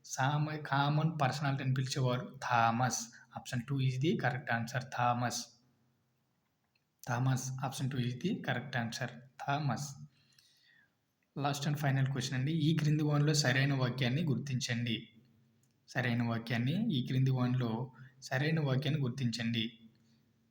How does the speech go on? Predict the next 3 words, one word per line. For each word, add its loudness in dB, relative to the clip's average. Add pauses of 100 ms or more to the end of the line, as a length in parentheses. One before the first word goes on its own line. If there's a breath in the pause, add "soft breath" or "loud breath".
(800 soft breath)
జానపద, 2
ఏంటన్నారు? -4
జానపద 2